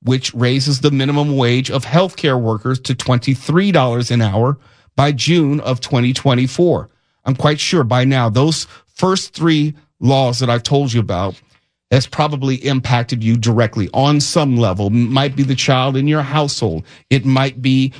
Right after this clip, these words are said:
one of your employees. But, or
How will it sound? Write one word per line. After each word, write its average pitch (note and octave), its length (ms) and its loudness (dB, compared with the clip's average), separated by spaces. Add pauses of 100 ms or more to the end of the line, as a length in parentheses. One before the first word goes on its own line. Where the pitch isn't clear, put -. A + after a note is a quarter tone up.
one B2 200 2
of C3 300 2 (100)
your C3+ 440 2
employees. C3+ 920 0
But, E3 460 0 (420)
or F3 380 0